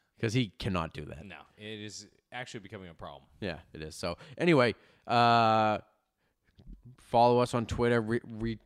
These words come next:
Speaker 1: uh, everybody subscribe to this podcast. Um, unsubscribe, resubscribe. Tell your friends. Uh, tell your homeboys. Tell your mom. Tell your dad. Um, Run Till Dat. What else? Uh, get at us at Brady Disciple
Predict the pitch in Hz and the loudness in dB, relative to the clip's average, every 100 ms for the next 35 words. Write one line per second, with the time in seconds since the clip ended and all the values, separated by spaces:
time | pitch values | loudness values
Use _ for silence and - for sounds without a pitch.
0 | - 107 101 104 143 180 143 104 101 - | -10 -4 -4 -2 -2 0 -2 -4 -8 -14
1 | - - - 107 117 139 139 107 101 - | -12 -12 -4 2 6 6 2 -2 -4 0
2 | 101 95 98 92 95 - _ - 156 151 | 0 0 0 0 -2 -8 _ 0 0 0
3 | - 151 139 - 113 - 117 101 101 104 | -2 -2 -2 -4 -10 -2 2 4 2 -2
4 | 135 - 90 - 104 98 98 - - _ | -6 -6 -10 -2 2 2 2 -2 -18 _
5 | - 151 160 139 - 95 98 95 95 - | 0 4 6 4 -2 -2 -2 -4 -8 -12
6 | - _ _ 90 101 98 95 95 92 - | -18 _ _ -2 0 2 2 0 -2 -8
7 | _ - 143 127 107 117 110 107 107 104 | _ -4 0 2 2 0 0 0 0 0
8 | - 120 117 98 101 101 - 117 101 90 | -2 -2 0 0 0 -2 -2 0 0 0
9 | 92 95 90 _ _ _ - 95 95 95 | 2 2 -2 _ _ _ -8 -2 0 0
10 | 95 95 95 92 78 - _ 107 113 113 | 0 0 -2 -4 -8 -18 _ -4 -2 -2
11 | 123 127 117 110 107 101 104 _ _ _ | -2 -2 -2 -2 -2 0 -4 _ _ _
12 | _ _ _ _ - - 90 82 - - | _ _ _ _ -20 -10 -8 -8 -10 -18
13 | _ - 98 95 95 95 95 - _ _ | _ -8 -2 0 0 -2 -6 -14 _ _
14 | _ 127 120 117 117 107 113 113 117 107 | _ 0 2 2 0 -4 -2 -2 -2 -4
15 | - 117 117 120 113 | -2 -2 0 -4 -6